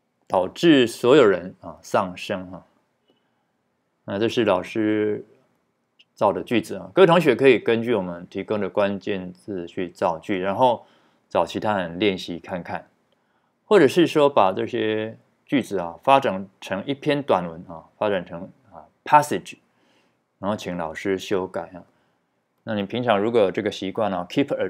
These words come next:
journal 啊，就是养成写 passage 的习惯，到时候讲话啦，或者是考试，就不怕没有谈论的内容啊。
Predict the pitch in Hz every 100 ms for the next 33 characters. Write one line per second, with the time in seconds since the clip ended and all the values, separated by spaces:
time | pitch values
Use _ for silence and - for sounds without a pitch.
0 | - 110 104 104 92 - 90 - 98 95
1 | 107 98 87 92 95 - _ _ _ 101
2 | 90 - 113 - - 92 87 87 - 90
3 | 90 120 101 98 _ _ _ _ _ _
4 | _ - 107 107 117 113 - 92 98 131
5 | 120 104 98 113 107 95 - 117 107 98
6 | 95 - 87 - 131 110 98 - _ _
7 | _ 113 107 98 117 101 101 101 - 90
8 | 95 104 92 90 104 87 80 78 80